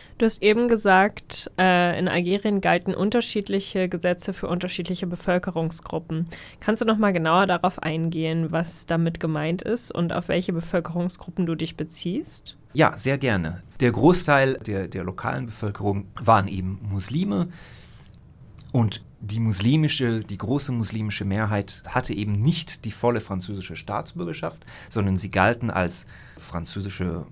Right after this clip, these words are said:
Speaker 2: ja, Angehörige oder als Angehörige des französischen Staats, aber eben nicht als Staatsbürger, wohingegen fast alle europäischen Siedler die französische Staatsbürgerschaft besaßen.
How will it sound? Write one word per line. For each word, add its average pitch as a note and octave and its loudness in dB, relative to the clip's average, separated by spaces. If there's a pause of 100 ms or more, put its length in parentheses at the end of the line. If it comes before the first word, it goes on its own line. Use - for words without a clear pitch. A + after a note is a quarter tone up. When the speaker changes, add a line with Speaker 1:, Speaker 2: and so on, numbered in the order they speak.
(100)
Speaker 2:
ja, D#2 -6 (180)
Angehörige C#3+ 4
oder F2 -4
als - -8
Angehörige B2 2
des A2 -4
französischen G#2+ -6
Staats, G#2 -6
aber F#2 -6 (180)
eben G#2 -2
nicht C3 0
als G2+ -4
Staatsbürger, C#3 0 (840)
wohingegen G2 0 (220)
fast - -2
alle A#2+ 4 (100)
europäischen F#2+ -6
Siedler F#2 -4 (380)
die G2 -6
französische F2+ -6
Staatsbürgerschaft A#2+ -4
besaßen. F#2+ -2